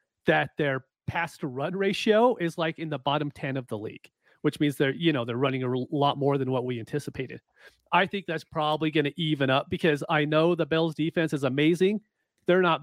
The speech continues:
better than the best team in the league by, like, double amazing. So I think other teams are gonna catch up a little bit, and they're gonna have to throw the ball more. They throw the ball more. Dawson Knox is in the situation that we love.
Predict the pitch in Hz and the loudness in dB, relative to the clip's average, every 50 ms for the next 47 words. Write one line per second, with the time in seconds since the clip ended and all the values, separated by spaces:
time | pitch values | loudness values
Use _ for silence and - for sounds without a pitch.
0 | 139 - - 160 156 151 165 160 156 143 147 143 143 135 120 - 135 131 131 - | -6 -4 -2 0 0 2 0 0 0 -2 -4 -6 -6 -6 -6 -6 -6 -6 -6 -6
1 | - - 156 139 131 131 117 117 123 120 120 120 113 - 123 120 113 117 - - | -2 0 0 0 2 -2 -2 0 0 0 0 0 -2 -2 -2 0 0 -2 -4 -6
2 | _ - 131 120 117 117 110 107 104 107 110 107 110 107 - - - - _ _ | _ 0 0 0 2 0 -2 -4 -4 -8 -10 -10 -10 -12 -12 -16 -18 -20 _ _
3 | _ - - 185 156 156 156 - 202 208 196 - - 165 160 170 - - 175 165 | _ 0 2 4 4 4 2 0 0 -2 -2 0 -2 0 0 0 -4 -2 -6 -4
4 | - 147 139 143 127 123 - 127 123 - 160 151 - 147 135 131 139 143 - - | -4 -6 -8 -6 -8 -8 -8 -8 -6 -4 -4 -2 0 0 0 2 0 0 0 0
5 | 151 151 147 165 160 139 - - 147 147 143 - - - _ - 127 117 110 110 | -2 0 0 -2 -2 -2 -2 -2 -2 -2 -2 -4 -8 -8 _ -2 -2 -2 -2 -4
6 | - - - - 113 - - - - _ _ _ _ _ _ _ _ _ _ - | -8 -10 -14 -14 -16 -18 -20 -20 -20 _ _ _ _ _ _ _ _ _ _ -2
7 | - 131 - 165 170 196 208 214 196 202 208 214 214 202 190 165 160 151 151 139 | -2 -2 2 4 4 4 4 4 4 4 4 4 4 2 2 2 2 0 0 -4
8 | _ _ _ _ _ _ _ - - 135 139 151 - - - 214 196 170 139 127 | _ _ _ _ _ _ _ -6 -2 -2 -2 -2 0 2 2 2 2 2 -2 -2
9 | 127 117 - - - - - 139 127 127 123 120 123 - - - 139 123 - - | -2 -4 -8 -12 -16 -10 -8 -8 -6 -4 -4 -4 -4 -6 -4 -4 -6 -4 -2 -4
10 | 131 110 104 107 - - 123 107 107 107 107 110 107 101 101 107 107 101 107 110 | -4 -4 -4 -8 -8 -8 -8 -8 -8 -8 -8 -8 -10 -12 -12 -14 -12 -8 -8 -8
11 | 104 80 - | -8 -8 -12